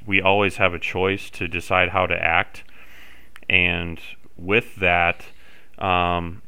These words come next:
with the tough times that we're in right now, we get that opportunity because regardless of, of what the panda-, pandemic does and how long we're in these social distancing rules and, and kind of just the state of life that we're in right now, well,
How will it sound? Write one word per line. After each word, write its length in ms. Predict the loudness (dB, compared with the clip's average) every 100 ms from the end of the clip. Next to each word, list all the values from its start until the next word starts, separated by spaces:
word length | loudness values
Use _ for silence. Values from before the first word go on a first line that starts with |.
| -8
with 140 | -6 -4
the 80 |
tough 220 | 2 2 4
times 280 | 2 4
that 160 | 4 4
we're 140 | 4
in 160 | 2 2
right 260 | 4 4 6
now, 540 | 4 6 4 0 -4 -10 -14 -10
we 140 | -6 0
get 200 | 0 2
that 100 | 2
opportunity 580 | 2 -2 -2 -2 0
because 540 | -2 -4 -4 -4 -6 -10
regardless 560 | 0 4 4 2 -4
of, 160 | -4 -4
of 140 | -6 -4
what 220 | -4 -6
the 60 |
panda-, 440 | -8 -2 0 0 -2 -6
pandemic 520 | -4 -2 -2 -4 -4
does 320 | -2 -2 -4
and 200 | -8 -6
how 220 | -2 -2
long 600 | -2 -2 0 0 -2 -6 -10 -14 -14 -10
we're 200 | -4 0
in 180 | 0 0
these 180 | -2 -4
social 400 | -2 -4 -4 -6
distancing 600 | -6 -6 -6 -10 -8 -6
rules 400 | -4 -4 -4 -6
and, 240 | -8 -8 -10 -14 -14 -14 -12 -6
and 120 | 0
kind 220 | 6 6
of 140 | 4 -2
just 260 | -4 -4
the 80 | -8
state 280 | 2 4 4
of 120 | 2
life 240 | 0 0 0
that 140 | -2
we're 140 | -2
in 120 | -4 -4
right 220 | -6 -6
now, 240 | -6 -6
well, 400 | -6 -6 -6 -8